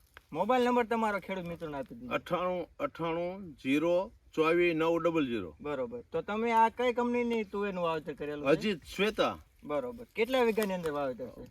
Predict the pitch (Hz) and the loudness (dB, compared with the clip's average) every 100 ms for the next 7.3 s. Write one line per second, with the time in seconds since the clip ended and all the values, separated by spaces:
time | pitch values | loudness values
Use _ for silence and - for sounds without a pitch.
0 | - 156 175 165 139 104 95 - - 160 | 0 0 2 4 4 2 -6 -10 -8 -8
1 | 170 160 127 131 123 120 226 - - - | -6 -8 -8 -8 -8 -8 -10 -16 -20 -16
2 | 185 208 226 233 226 214 220 240 240 233 | -4 2 4 4 2 -2 0 4 8 8
3 | 233 233 196 226 240 233 233 226 233 220 | 8 4 0 0 2 2 0 2 2 0
4 | - 240 240 208 180 135 123 - - - | 6 8 8 6 2 0 -10 -14 -20 -20
5 | - _ _ - 147 175 190 202 214 220 | -20 _ _ -4 2 4 4 0 0 -2
6 | 226 226 226 226 226 226 226 220 208 214 | -2 0 0 2 2 2 0 -2 0 2
7 | 233 233 196 | 2 -2 -6